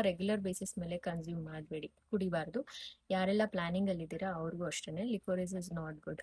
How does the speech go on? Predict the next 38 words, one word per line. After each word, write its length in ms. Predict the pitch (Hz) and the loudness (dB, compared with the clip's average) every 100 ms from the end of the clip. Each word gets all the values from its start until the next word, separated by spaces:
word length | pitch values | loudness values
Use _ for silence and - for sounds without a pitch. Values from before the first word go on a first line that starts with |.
| - | -4
okay? 240 | 185 - 240 - _ _ - | -4 -2 -6 -6 _ _ -4
And 140 | 180 | 0
ಡಯಾಬಿಟಿಸ್ 580 | 175 175 180 196 190 180 | 4 4 2 0 0 0
ಇರೋರು, 300 | 165 165 165 | -4 -4 -4
ಬಿ 180 | 165 180 | -2 -2
ಪಿ 180 | - 180 | -2 -2
ಇರೋರು 300 | 165 160 156 | -2 -4 -4
ಕೂಡ 180 | - 247 | -4 -2
ಇದನ್ನ 220 | 226 165 165 | -2 -2 -4
ಅವಾಯ್ಡ್ 400 | 156 160 160 156 | -2 -2 -2 -4
ಮಾಡಿ 240 | 151 151 | -4 -4
ಲಿಕೋರಿಸ್, 500 | 151 - 156 156 - | -6 -6 -6 -6 -2
it 180 | 254 202 | -2 -2
is 120 | 190 | -2
not 180 | 180 165 | 0 -2
good 180 | 165 156 | -4 -8
for 160 | - 165 | -6 -8
them. 180 | 156 151 - - - _ _ - | -6 -8 -10 -16 -16 _ _ -4
So 260 | 240 262 - _ _ _ _ _ _ _ - | 0 0 -4 _ _ _ _ _ _ _ 0
ತುಂಬಾ 380 | 185 202 247 | 4 6 6
ಜ್ವರ 200 | 262 190 | 6 6
ಇರ್ಬೇಕಾದ್ರೆ 680 | 185 202 180 175 170 165 254 | 6 6 4 0 -4 -2 0
ಮನೆಯಲ್ಲಿ 600 | 285 190 226 262 233 330 523 _ _ _ _ _ | 2 2 4 2 2 0 -4 _ _ _ _ _
just 360 | 220 247 - - | -2 0 0 0
ಹೋಮ್ 260 | 233 233 240 | 2 4 4
ರೆಮಿಡಿ 320 | 196 185 175 | 4 4 2
ಅಂತ 180 | 170 262 | 0 0
ಇದನ್ನ 160 | 214 170 | 2 0
ಟ್ರೈ 260 | 170 170 160 | 0 -2 0
ಮಾಡ್ಬೋದು 460 | 160 151 - - | -2 -4 -6 -6
ಅಷ್ಟೇನೆ. 340 | 160 - - 156 - - _ - | -6 -6 -6 -8 -10 -16 _ -6
So 280 | - 180 180 | 2 4 4
ಈ 200 | - 220 | 4 2
ವಿಡಿಯೋ 280 | 196 170 180 | 4 4 4
ಇಷ್ಟ 200 | 175 - | 2 0
ಆಯ್ತು 260 | 165 160 | 0 0
ಅಂತ 180 | 160 160 | -6 -4
ಅನ್ಕೊಳ್ತೀನಿ. 600 | 165 160 160 156 170 220 | -6 -4 -6 -4 -2 -2